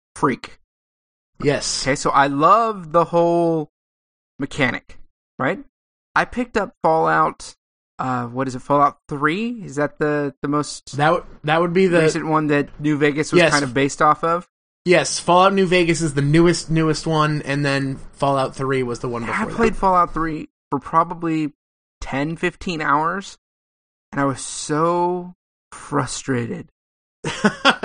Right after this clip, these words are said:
Speaker 2: It can get that way.
Speaker 1: I mean, just, like, like, tear your hair out kind of frustration. Um, I think that in part of it, it was because, it, I don't know, maybe I'm wrong, but it seemed to me like the Fallout game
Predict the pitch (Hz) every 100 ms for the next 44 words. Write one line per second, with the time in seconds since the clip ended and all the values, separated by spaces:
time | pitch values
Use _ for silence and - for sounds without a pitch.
0 | 220 185 190 - 196 190 208 - 135 156
1 | 165 165 151 190 208 202 - 165 151 135
2 | _ _ _ 151 139 135 _ - - 175
3 | 190 190 156 135 - 156 170 156 143 -
4 | 143 135 - 135 - 151 160 160 131 113
5 | _ _ _ _ _ _ _ - 156 147
6 | 127 120 - _ 143 - 151 - 190 151
7 | 262 - 262 269 151 - 175 151 - 160
8 | 170 147 - - - - - - 165 -
9 | - 165 190 165 170 185 175 151 156 156
10 | 139 - 170 180 180 175 160 - - 151
11 | 165 160 170 170 175